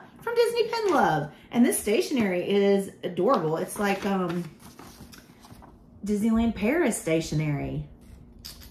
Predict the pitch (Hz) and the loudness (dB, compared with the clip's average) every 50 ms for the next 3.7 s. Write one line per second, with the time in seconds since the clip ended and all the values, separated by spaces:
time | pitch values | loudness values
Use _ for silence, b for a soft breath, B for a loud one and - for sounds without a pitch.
0 | - - - - - - - - - - - - - - 151 151 151 147 135 143 | -20 -20 -20 -18 -14 -14 -14 -14 -14 -20 -20 -18 -10 -4 -2 0 0 0 -2 -4
1 | - - - - - - - - - 277 269 262 262 247 254 247 247 269 330 415 | -8 -12 -16 -18 -20 -20 -12 -4 2 4 8 8 8 8 6 4 4 2 2 0
2 | 466 453 427 403 403 - - 294 240 262 262 262 254 254 240 - - - - 233 | 0 0 -2 -2 -4 -4 -4 -2 0 0 0 0 0 -2 -4 -6 -8 -2 0 2
3 | 220 214 214 208 208 202 202 196 185 185 185 185 - | 2 4 4 6 6 6 4 4 2 0 -4 -8 -10